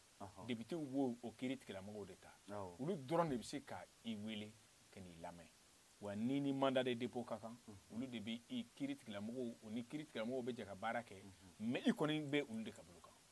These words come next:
Speaker 1: A jaki.
Speaker 2: Unhun.
Speaker 1: Cɛ, jamana in kun ka di koyi.
Speaker 2: A jamana in ka di tɛ dɛ, o ye Mali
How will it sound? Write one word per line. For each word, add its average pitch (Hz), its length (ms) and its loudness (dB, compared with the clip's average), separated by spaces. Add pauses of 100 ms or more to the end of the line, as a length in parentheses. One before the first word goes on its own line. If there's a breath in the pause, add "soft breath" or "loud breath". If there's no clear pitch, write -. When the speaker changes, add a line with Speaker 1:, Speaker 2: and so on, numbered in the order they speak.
(200)
Speaker 1:
A 622 120 6
jaki. 277 360 8 (300)
Speaker 2:
Unhun. - 280 -18 (420)
Speaker 1:
Cɛ, 104 80 -10
jamana 107 280 -4
in 147 60 -6
kun 123 80 -2
ka 143 100 2
di 156 60 0
koyi. 151 220 2 (440)
Speaker 2:
A 185 100 6
jamana 214 260 4
in 240 60 6
ka 185 60 8
di 170 120 4
tɛ 160 100 2
dɛ, 135 80 6
o 156 80 8
ye 214 80 10
Mali 160 260 4